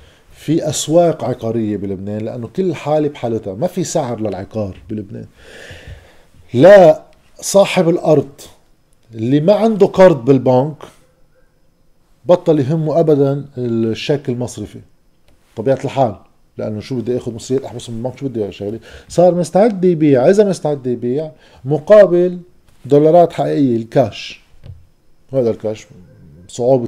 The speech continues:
توفره بتأدي إنه الطلب على العقار يقل بهيدي الشروط.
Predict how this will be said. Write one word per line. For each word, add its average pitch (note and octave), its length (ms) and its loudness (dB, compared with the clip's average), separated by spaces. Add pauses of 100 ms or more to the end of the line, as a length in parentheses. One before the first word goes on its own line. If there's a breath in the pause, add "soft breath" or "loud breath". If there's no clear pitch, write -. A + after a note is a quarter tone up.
توفره A#2 680 -2
بتأدي A#2+ 720 -6
إنه G#2+ 160 -12
الطلب C#3 440 0
على G#2+ 140 -2
العقار B2 360 -4
يقل C#3 360 -4 (1400)
بهيدي A#2+ 260 0
الشروط. G#2 360 -6